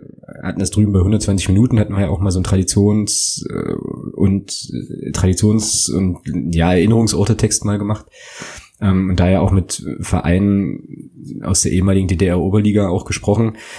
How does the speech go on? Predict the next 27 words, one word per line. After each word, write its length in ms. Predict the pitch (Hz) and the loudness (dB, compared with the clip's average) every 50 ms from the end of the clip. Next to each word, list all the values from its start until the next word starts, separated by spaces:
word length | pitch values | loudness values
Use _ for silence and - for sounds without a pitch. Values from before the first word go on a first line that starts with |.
| - - | -6 -2
ist 120 | - - - | 0 2 2
es 60 | 110 101 | 2 2
schon 180 | - 113 123 | 4 4 4
interessant. 440 | 131 117 - 90 - 104 104 117 107 | 4 4 2 0 2 2 2 2 2
Also 180 | 95 85 90 87 | 4 4 4 2
Rostock 280 | 104 - - 131 - | 2 0 0 0 0
hat, 140 | 123 113 - | 0 -2 0
glaub 180 | - 104 107 110 | 2 2 4 2
ich, 320 | 113 110 - - - - | 2 0 -2 -6 -6 -6
zum 120 | - 110 104 | -4 -2 0
Beispiel 260 | 101 101 - - 117 | 0 0 0 0 0
so 120 | 95 101 | 0 2
eine 120 | 101 101 82 | 0 0 0
Art 140 | - 98 - | -2 -2 -2
Vereinsmuseum, 920 | - 85 73 101 110 - 117 107 92 98 104 110 113 110 110 110 110 101 - | -2 -2 0 -2 -2 -2 -2 0 2 2 2 4 2 2 2 0 0 -2 -2
ähm, 1120 | 85 95 95 95 95 95 90 60 60 - - - - - - - - - - - - - 50 | -2 0 0 0 0 -2 -4 -4 -8 -10 -10 -12 -12 -12 -12 -14 -16 -18 -16 -16 -14 -8 -4
und 200 | 67 98 95 - | -2 -2 -2 0
ein 60 | 95 | 0
paar 160 | - 95 85 | 0 0 0
andere 520 | 71 92 101 101 95 101 98 98 92 - - | 0 0 0 2 2 2 2 2 0 -2 -4
irgendwie 360 | - - 101 98 85 95 64 | -4 -4 -4 -2 -2 -2 0
auch, 180 | - 95 113 107 | 2 2 2 2
Dresden 340 | - 98 101 107 - - 104 | 2 2 2 2 2 0 0
ja 60 | 95 | 0
sowieso. 400 | 90 90 87 87 85 90 104 120 | 0 0 -2 -2 0 0 0 0
Und, 440 | 127 127 - 87 95 95 95 - - | 0 -2 -4 -6 -8 -8 -8 -8 -6
ähm, 280 | 98 92 92 92 92 | -6 -6 -6 -8 -8